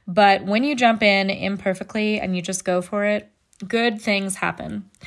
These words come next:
There's gonna be times when things aren't aligned and it's not the right time to begin something based on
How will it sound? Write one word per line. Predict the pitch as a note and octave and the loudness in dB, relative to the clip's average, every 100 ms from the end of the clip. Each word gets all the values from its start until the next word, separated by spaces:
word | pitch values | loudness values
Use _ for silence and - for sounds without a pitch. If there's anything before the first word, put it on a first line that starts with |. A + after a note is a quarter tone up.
| - - - - - - - - _ | -20 -18 -18 -20 -20 -20 -20 -20 _
There's | - C4 | -4 0
gonna | G4+ A4+ | 2 2
be | - | 2
times | B3+ A#3 A3 | 4 2 2
when | G#3+ | -2
things | G3 G#3+ G#3 | -2 0 2
aren't | G3+ | 2
aligned | F#3 F3 E3+ F#3 G#3 A3 | 2 0 -2 -2 -2 -4
and | - F3+ | -6 -8
it's | F3 - | -8 -6
not | F3+ - | -6 -6
the | E3+ | -6
right | F3 F3 - | -4 -4 -6
time | F#3+ F3 F3+ G3 G3 | -8 -6 -6 -8 -10
to | - G#3+ | -10 -10
begin | G#3+ G#3+ G3+ | -8 -6 -6
something | G#3+ F#3+ A3 G#3 | -6 -8 -8 -4
based | F#3 F3 - | -2 -2 -6
on | - F3 E3+ E3+ | -6 -6 -6 -6